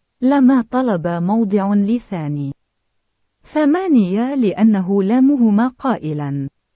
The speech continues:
"ها أيام تأتي، يقول الرب،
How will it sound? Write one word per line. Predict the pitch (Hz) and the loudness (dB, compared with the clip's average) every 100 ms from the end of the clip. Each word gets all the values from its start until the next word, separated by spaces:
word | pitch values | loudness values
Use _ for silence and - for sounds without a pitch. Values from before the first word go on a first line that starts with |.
| _ | _
"ها | 240 277 330 330 | -4 -2 -2 -2
أيام | 320 269 277 254 233 247 | 0 2 4 4 6 4
تأتي، | 247 214 - - 156 151 _ _ _ - | 2 -4 -6 -14 -10 -10 _ _ _ -2
يقول | 254 254 - 370 311 | 0 0 0 0 2
الرب، | 208 180 202 170 156 214 | 0 0 -2 -2 -2 -2